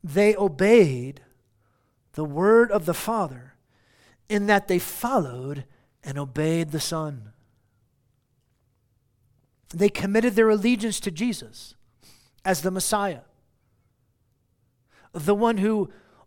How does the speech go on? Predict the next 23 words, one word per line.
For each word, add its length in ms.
ultimately 500
revealed 440
the 100
Father. 520
Look 220
at 120
what 200
else 220
Jesus 380
says 240
in 140
verse 160
seven 260
about 340
these 200
eleven 340
disciples, 520
which 160
also 440
indirectly 560
applies 480
to 100
us. 240